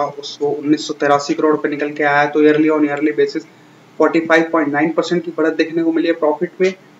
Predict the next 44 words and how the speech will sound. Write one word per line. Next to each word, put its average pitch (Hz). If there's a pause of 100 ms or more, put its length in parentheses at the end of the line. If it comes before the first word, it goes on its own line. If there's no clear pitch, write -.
(160)
और 151
रेवेन्यू 170 (200)
जो 151
अड़तीस 151
सौ 160
अट्ठानवे 151
करोड़ 156
का 156
था 156 (140)
वो 147
आया 143
तिरसठ 147
सौ 143
अठहत्तर -
करोड़ 160
का, 156 (400)
तो 160
उसमें 165
भी 165
सिक्सटी 170
थ्री 170
पॉइंट 156
सिक्स -
परसेंट 151
का 156
जंप 151
देखने 135
को 120
मिला। 117 (520)
और 147 (160)
ईबीटा 185
में, 185
अगर 151
ईबीटा 160
की 165
बात 147
की 151
जाए 147
तो 151 (220)
फ़ोर्टीन 156
पॉइंट 147 (340)
एट 160
फ़ाइव, 170 (120)
फ़ोर्टी, 170